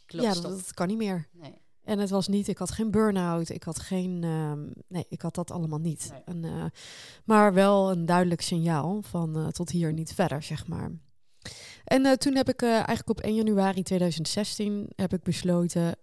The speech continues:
Speaker 2: ehm, ehm, en, eh, v-, vanaf hier ga ik er alles aan doen om mijn leven te veranderen.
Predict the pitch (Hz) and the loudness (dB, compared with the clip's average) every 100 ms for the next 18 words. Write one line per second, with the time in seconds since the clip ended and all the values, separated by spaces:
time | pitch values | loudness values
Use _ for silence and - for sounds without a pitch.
0 | - 170 165 - - 185 170 165 - _ | -6 -4 -4 -8 -8 -6 -6 -8 -16 _
1 | _ _ _ _ _ - - 190 196 202 | _ _ _ _ _ -16 -4 -2 -2 -4
2 | 170 - - 190 180 202 208 190 - 190 | -4 -8 -6 -4 -2 0 0 0 0 0
3 | 175 175 - 214 214 190 180 170 165 156 | -2 -4 0 2 4 2 0 2 2 0
4 | - 165 165 165 160 160 160 160 - 160 | -2 -2 0 0 -2 -4 -4 -4 -6 -6
5 | 165 | -8